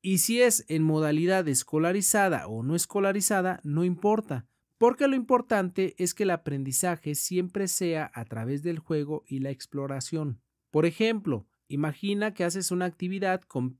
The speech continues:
pintura de manos. Los niños están tocando, sintiendo, ensuciándose, pero en realidad están descubriendo colores, texturas, y además fortalecen su relación contigo y con sus papás,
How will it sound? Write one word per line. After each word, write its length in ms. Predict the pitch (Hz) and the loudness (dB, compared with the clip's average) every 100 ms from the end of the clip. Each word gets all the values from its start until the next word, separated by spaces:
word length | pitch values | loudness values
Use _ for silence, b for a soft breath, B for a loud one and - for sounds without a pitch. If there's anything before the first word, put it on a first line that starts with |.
| _ | _
pintura 520 | 151 139 131 135 131 | -2 -2 0 0 2
de 120 | 135 | 0
manos. 500 | 156 165 143 101 - _ _ _ | 0 -2 -4 -6 -12 _ _ _
Los 240 | - 151 160 | -2 -2 0
niños 460 | 226 254 208 190 | 0 2 0 0
están 320 | 147 127 156 160 | -2 -2 -4 -4
tocando, 580 | 180 - 190 175 160 | -4 -2 0 0 -2
sintiendo, 840 | 151 123 110 107 175 165 143 135 113 | -6 -8 -10 0 0 2 -2 -6 -8
ensuciándose, 1000 | 104 104 95 160 175 151 131 - 120 120 _ _ _ | -12 -10 -6 -2 -2 -2 -4 -6 -10 -12 _ _ _
pero 200 | - 226 | 4 6
en 60 | 233 | 6
realidad 540 | 226 226 220 208 196 | 4 2 0 0 0
están 320 | 190 - 156 156 | 0 -2 -2 -2
descubriendo 640 | 151 - 123 131 139 143 | -4 -4 -2 -2 -2 -4
colores, 680 | 180 190 196 170 151 147 - _ _ | 0 2 4 2 -2 -6 -10 _ _
texturas, 840 | - 107 - - 202 165 151 - - _ _ _ _ | -10 -8 -6 0 2 2 2 -2 -6 _ _ _ _
y 140 | 185 | 2
además 480 | 214 226 220 208 202 | 4 4 2 0 0
fortalecen 680 | 175 151 139 147 160 - 160 | -2 -2 -2 0 -2 -2 -4
su 140 | 135 | -4
relación 580 | 123 117 120 - 147 147 | -2 -2 -4 -4 -4 -2
contigo 680 | 160 165 160 175 156 156 - | -6 -6 -4 -4 -2 -6 -8
y 100 | 113 | -12
con 240 | - 117 | -8 -8
sus 180 | 113 113 | -8 -8
papás, 560 | 139 131 156 151 - | -8 -4 -4 -4 -6